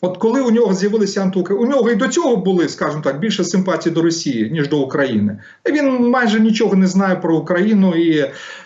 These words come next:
на поверхні дуже орієнтується в українській ситуації. Але,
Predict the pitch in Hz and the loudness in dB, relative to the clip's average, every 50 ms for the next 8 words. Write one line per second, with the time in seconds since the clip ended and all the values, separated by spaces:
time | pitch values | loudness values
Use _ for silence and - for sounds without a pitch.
0 | _ - 190 160 151 - - 214 196 208 214 190 - - 180 156 151 165 156 143 | _ -8 -4 -2 -2 0 0 0 2 2 2 0 0 -2 -2 -2 0 0 -2 0
1 | 147 151 139 139 139 139 151 170 170 170 196 233 226 208 - - 180 165 160 - | 0 0 0 2 2 2 2 0 0 0 0 0 0 0 0 0 0 0 0 0
2 | 170 160 156 - 170 147 - 170 151 - 160 110 113 120 - 165 170 202 240 240 | -2 -2 -2 -2 -4 -4 -2 -4 -4 -2 -2 -2 -2 -2 -2 0 0 2 2 2
3 | 220 143 | 0 -2